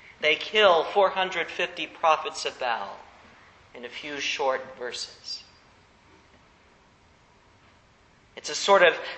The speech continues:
clash of the titans moment in the ancient text, an Olympian turning point in ancient Israel's religious history. And the drought breaks,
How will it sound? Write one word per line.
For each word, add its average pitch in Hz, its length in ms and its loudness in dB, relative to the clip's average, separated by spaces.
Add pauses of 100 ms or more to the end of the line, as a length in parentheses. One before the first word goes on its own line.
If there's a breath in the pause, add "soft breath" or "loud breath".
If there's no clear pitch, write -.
clash 190 480 4
of 185 120 0
the 180 60 0
titans 160 720 -2
moment 156 540 0
in 123 80 -12
the 127 120 -8
ancient 143 460 -6
text, - 480 -2 (240 loud breath)
an 175 140 2
Olympian 196 600 4
turning 214 480 0 (120)
point - 680 -6 (360 loud breath)
in 151 140 -6
ancient 165 440 -2
Israel's 160 560 0
religious 160 440 -4
history. 120 600 -6 (2500)
And 135 120 -6
the 143 60 0
drought 160 400 6
breaks, - 760 0